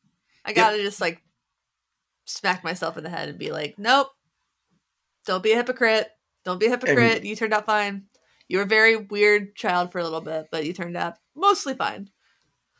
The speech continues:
Speaker 1: Do you, do you like my new shirt? I know
Speaker 2: No,
Speaker 1: you
Speaker 2: I
Speaker 1: can't
Speaker 2: can't
Speaker 1: see it.
Speaker 2: I can't read it right now, yeah.
Speaker 1: It's actually kinda not showing up on the camera very well, but it's, but it's a deep sea diver shirt.
Speaker 2: Nice.
Speaker 1: You know, I was playing,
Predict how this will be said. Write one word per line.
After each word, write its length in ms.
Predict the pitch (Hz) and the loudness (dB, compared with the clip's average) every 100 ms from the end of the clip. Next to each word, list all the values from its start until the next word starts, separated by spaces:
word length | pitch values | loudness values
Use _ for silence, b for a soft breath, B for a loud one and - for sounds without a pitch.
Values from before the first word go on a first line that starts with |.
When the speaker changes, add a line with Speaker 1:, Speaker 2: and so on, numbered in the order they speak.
| _ _ | _ _
Speaker 1:
Do 60 | 220 | 0
you, 140 | 233 | 2
do 100 | 208 175 | 2 -4
you 60 | 190 | -6
like 120 | 180 | -6
my 80 | 185 | -8
new 140 | 175 | -10
shirt? 380 | 175 175 170 - _ _ _ _ _ _ _ _ - | -10 -8 -8 -10 _ _ _ _ _ _ _ _ -8
I 80 | 180 | 0
know 60 | |
Speaker 2:
No, 40 | 95 | 0
Speaker 1:
you 20 | |
Speaker 2:
I 20 | |
Speaker 1:
can't 60 | 113 107 - | 2 0 -2
Speaker 2:
can't 20 | |
Speaker 1:
see 80 | - | -4
it. 220 | - - _ _ _ | -6 -8 _ _ _
Speaker 2:
I 60 | 113 | -4
can't 240 | 117 101 | 0 0
read 160 | 95 92 | 2 2
it 60 | 90 | 2
right 140 | 67 | 0
now, 120 | 101 | 0
yeah. 300 | 98 95 98 - | 2 2 0 -4
Speaker 1:
It's 140 | - 277 | -8 -2
actually 280 | 415 381 403 | 0 0 -4
kinda 440 | 320 339 330 269 _ | -2 0 0 0 _
not 380 | 226 240 233 - | -8 -6 -6 -6
showing 300 | 254 226 202 | -2 -2 -2
up 100 | 202 | -4
on 100 | 175 | -4
the 60 | 180 | -6
camera 380 | - 175 175 | -6 -6 -6
very 180 | 175 151 | -4 -4
well, 220 | 160 156 | -2 -4
but 80 | 156 | -6
it's, 100 | 156 | -8
but 120 | - | -8
it's 120 | 151 - | -14 -12
a 60 | |
deep 220 | 180 160 | -12 -14
sea 240 | - - - _ | -14 -16 -18 _
diver 280 | - 160 - | -10 -8 -8
shirt. 320 | 180 165 165 _ _ _ _ _ _ _ _ | -10 -10 -12 _ _ _ _ _ _ _ _
Speaker 2:
Nice. 560 | 90 85 87 85 - - _ _ _ | -2 0 0 -2 -4 -10 _ _ _
Speaker 1:
You 60 | 247 | -2
know, 160 | 254 254 | 4 6
I 160 | 240 | 6
was 120 | 262 | 4
playing, 440 | 262 339 349 285 | -2 0 0 -2